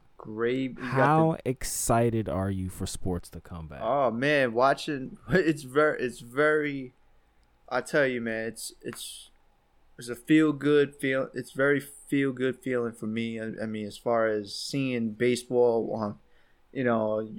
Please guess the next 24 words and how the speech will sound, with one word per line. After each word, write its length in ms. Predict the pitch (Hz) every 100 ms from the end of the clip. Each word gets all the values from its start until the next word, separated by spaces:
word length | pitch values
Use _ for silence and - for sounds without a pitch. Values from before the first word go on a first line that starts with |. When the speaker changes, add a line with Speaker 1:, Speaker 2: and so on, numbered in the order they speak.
| - _ _ _ -
Speaker 1:
E 120 | 151
S 140 | 135
P 240 | - 131 123
N 300 | 123 123 117
or 160 | 107
watching 440 | 107 120 120 131 120
on, 300 | 120 117 113
you 120 | 120
know, 240 | 110 107
you, 240 | 104 110 107 -
your 380 | 120 107 101 98 _ _ _ _ -
streaming 480 | - 147 139 127
networks 480 | 127 123 123 117 -
now 360 | 123 120 117 117 -
<laughs> 60 |
where 240 | 185 131 123
you 100 | 120
see 220 | - 127
baseball's 540 | 117 127 - 123 117
back 340 | 107 120 117 123
up, 320 | 120 120 - _ - - _ -
you 80 |
go 120 | 120 117
on, 280 | 113 110